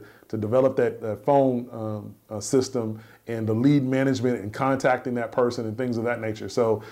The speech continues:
it's kind of a one-stop all for those of you that wanna set up some level of real estate business where you're communicating with the outside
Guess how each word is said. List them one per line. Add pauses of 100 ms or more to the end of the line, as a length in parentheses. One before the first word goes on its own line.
(160)
it's
kind
of
a
one-stop
all
for
those
of
you
that
wanna
set
up
some
level (240)
of
real
estate
business
where
you're
communicating
with
the
outside